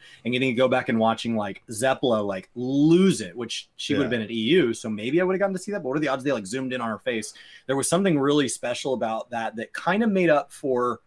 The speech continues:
Speaker 1: at Fan Fest, you're in the room and there's a good chance that people, you know, a few rows back are complete strangers you'll never interact with, and you get to
Speaker 2: Mm-hmm.
Speaker 1: hear them cheer. And so that was taken away. And so the reactions being posted was, like, the next best thing.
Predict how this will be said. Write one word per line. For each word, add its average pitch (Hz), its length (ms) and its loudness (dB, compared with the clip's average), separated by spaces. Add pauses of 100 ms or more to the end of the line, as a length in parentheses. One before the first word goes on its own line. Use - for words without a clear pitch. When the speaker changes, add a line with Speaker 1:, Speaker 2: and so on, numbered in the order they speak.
(200)
Speaker 1:
at - 160 -8
Fan 220 200 0
Fest, 151 260 -2
you're 123 220 -6 (560)
in 170 140 2
the 151 60 0
room 135 260 2
and 101 160 -10 (360)
there's 143 160 -6
a 160 60 -4
good 180 120 0
chance 165 260 -2
that 143 140 -10
people, 131 380 -2 (340)
you 135 120 -6
know, 117 180 -4
a 110 40 -12 (120)
few 160 140 0
rows 139 180 2
back 120 260 0
are 123 60 -8
complete 120 340 -4
strangers 117 480 -6
you'll 110 120 -4
never 120 240 0
interact 113 340 0
with, 185 160 0 (360)
and 135 100 -2
you 135 40 0
get 151 120 4
to 135 60 -2
Speaker 2:
Mm-hmm. 120 40 -2
Speaker 1:
hear 139 120 2
them 131 220 0
cheer. 185 380 0
And 135 140 -6
so - 100 -6
that 143 100 0
was 165 120 -2
taken 156 320 -2
away. 117 420 -4 (460)
And 120 80 -6
so 147 100 -2
the 135 80 -2
reactions 131 540 -2
being 123 240 -2
posted 113 420 -6
was, 101 140 -10
like, 98 180 -6 (680)
the 127 100 -6
next 110 500 -4
best - 400 -8
thing. 117 320 -14